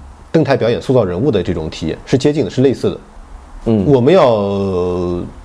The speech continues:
Speaker 1: 从，通过文本去塑造一个，一个舞台上的形象或者说角色，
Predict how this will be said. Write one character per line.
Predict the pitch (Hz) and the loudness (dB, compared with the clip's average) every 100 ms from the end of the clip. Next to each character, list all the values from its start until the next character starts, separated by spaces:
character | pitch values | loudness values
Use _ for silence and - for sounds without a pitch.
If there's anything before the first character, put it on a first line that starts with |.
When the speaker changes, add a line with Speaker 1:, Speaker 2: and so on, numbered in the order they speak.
| - | -10
Speaker 1:
从， | - 123 | -4 -2
通 | 165 | 2
过 | 165 | 2
文 | 131 143 | 2 2
本 | 139 90 | 0 -2
去 | 110 | -4
塑 | 104 117 | -2 0
造 | 107 | 0
一 | 95 | 0
个， | 104 95 78 - - - - - - - | 0 -2 -4 -10 -20 -20 -20 -20 -20 -6
一 | 101 | -2
个 | 110 | 0
舞 | 98 | 0
台 | 98 | 0
上 | 101 | 0
的 | 113 | 0
形 | - 95 | -2 -2
象 | 110 | -2
或 | 101 | 0
者 | 95 | -2
说 | |
角 | 95 87 | 0 -2
色， | - 92 | -2 -4